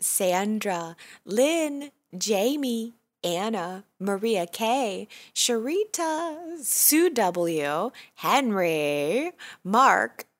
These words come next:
Jamie D, Jillian, Jennifer, Keisha, Martha, Shar, Janice, T B eighty-four, Lisa, Kara,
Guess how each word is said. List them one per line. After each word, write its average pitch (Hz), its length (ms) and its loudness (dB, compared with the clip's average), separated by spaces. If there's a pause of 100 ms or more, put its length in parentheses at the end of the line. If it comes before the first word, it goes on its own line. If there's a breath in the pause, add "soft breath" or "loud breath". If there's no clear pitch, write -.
Jamie 190 380 -2
D, 220 640 -4 (300 loud breath)
Jillian, 254 680 0 (180)
Jennifer, 262 640 0 (240)
Keisha, 381 760 2 (200)
Martha, 294 840 4
Shar, 220 800 2 (140)
Janice, 440 840 0 (140)
T 311 180 2
B 339 180 2
eighty-four, 285 880 0 (320 loud breath)
Lisa, 320 880 0 (140)
Kara, 302 800 2